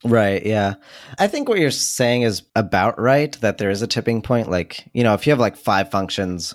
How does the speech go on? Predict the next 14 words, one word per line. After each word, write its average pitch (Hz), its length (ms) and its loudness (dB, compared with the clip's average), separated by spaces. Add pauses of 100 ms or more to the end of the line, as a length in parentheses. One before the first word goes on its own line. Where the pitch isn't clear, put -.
all 95 220 2
of 85 100 -10
which 90 220 -4
have 85 180 -4
type, 87 240 -6
like, 82 180 -4
string 87 380 -2
to 82 60 -2
string 87 320 -4
to 82 60 -8
string 82 300 -4
to 80 60 -4
string, 85 480 -4 (440)
it's, - 100 -10